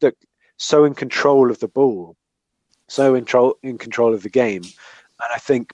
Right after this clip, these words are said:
Palace, I think, will probably concede them that control in this game. I, I think Leicester will approach it as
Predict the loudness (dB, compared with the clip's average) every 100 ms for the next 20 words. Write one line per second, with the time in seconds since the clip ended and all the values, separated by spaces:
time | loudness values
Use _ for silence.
0 | _ -4 0 0 -2 -8 -10 _ _ _
1 | _ _ _ -4 -2 -2 -4 -2 -2 0
2 | 0 -2 -6 -2 0 0 -6 -8 -8 -10
3 | -8 -4 -4 -4 -10 -12 -6 -4 -4 -12
4 | -18 -20 -16 -8 -8 -6 -6 -8 -6 -8
5 | -6 -8 -10 -6 -6 -4 -6 -6 -6